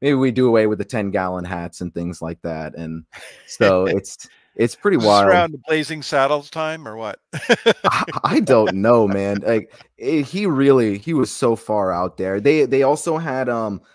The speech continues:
Speaker 1: black, like, Masonic fezzes that they, they would often wear. Sometimes he had, like, a full-on Pharaoh Egyptian, like, headpiece.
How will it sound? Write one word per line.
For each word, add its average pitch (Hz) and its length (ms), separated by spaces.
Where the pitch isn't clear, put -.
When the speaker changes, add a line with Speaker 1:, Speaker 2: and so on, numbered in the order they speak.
Speaker 1:
black, 104 540
like, 104 240
Masonic 107 580
fezzes 107 720
that 101 160
they, 104 240
they 101 140
would 98 140
often 98 420
wear. 95 360
Sometimes 120 540
he 117 120
had, 107 240
like, 104 140
a 101 60
full-on 110 440
Pharaoh 101 640
Egyptian, 95 920
like, 90 160
headpiece. 98 920